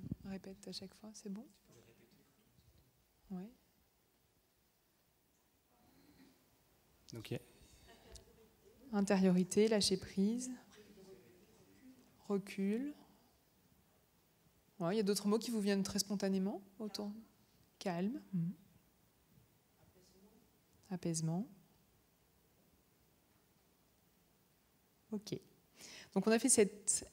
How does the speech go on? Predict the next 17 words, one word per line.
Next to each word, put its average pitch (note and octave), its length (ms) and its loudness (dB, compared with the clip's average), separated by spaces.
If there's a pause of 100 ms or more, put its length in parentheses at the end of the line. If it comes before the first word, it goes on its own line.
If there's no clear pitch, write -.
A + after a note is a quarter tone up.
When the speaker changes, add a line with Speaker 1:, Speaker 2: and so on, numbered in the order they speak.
(160)
Speaker 1:
exercice, G3 480 4
on A#3 60 4
le F#3+ 100 6
fait G#3+ 520 2
de G3 120 0
manière F3+ 280 4
un F#3+ 40 2
peu G#3 120 0
plus A#3 100 -6
formelle, F#3+ 440 2
euh, F3 180 2 (640)
euh, D#3+ 540 0 (200)
avant F#3 220 2
certaines F#3+ 280 2
des F#3+ 80 8
conférences F#3 460 2
que, F3+ 400 0